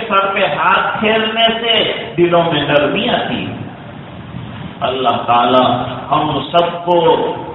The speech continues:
ایمان کی اور دین کی فکریں نصیب فرمائے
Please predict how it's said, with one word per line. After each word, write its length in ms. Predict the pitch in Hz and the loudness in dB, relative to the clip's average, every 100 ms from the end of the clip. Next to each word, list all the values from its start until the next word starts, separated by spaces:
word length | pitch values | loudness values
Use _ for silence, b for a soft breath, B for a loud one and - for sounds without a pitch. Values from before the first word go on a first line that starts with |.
| - - | -12 -8
ایمان 720 | 156 165 160 165 190 196 190 180 | -6 -4 -2 0 0 0 -4 -4
کی 300 | 190 185 175 | -2 0 0
اور 160 | 160 | 2
دین 680 | 147 147 151 190 202 190 190 | 0 -2 -2 0 0 -2 -2
کی 300 | 180 170 170 | 0 0 0
فکریں 480 | 190 190 220 214 208 190 | -2 0 0 2 2 0
نصیب 600 | 180 170 165 170 165 - 143 | 0 -2 -2 -4 -4 0 0
فرمائے 560 | 139 139 131 123 - | 2 0 0 0 -2